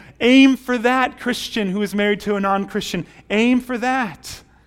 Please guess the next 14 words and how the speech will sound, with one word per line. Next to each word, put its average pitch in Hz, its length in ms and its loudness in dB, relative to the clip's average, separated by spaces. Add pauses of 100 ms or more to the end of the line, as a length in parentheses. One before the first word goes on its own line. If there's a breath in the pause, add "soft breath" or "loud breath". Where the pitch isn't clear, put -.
(680 soft breath)
However, 180 680 2
if 196 300 0
that 175 240 -2
unbeliever 202 560 -2
refuses 208 680 -6
to 185 80 -10
stay 185 220 -8
in 208 120 -4
the 214 60 -2
marriage 175 340 -4
and 147 100 -4
abandons 180 480 -4
the 196 100 -8
Christian, 143 500 -10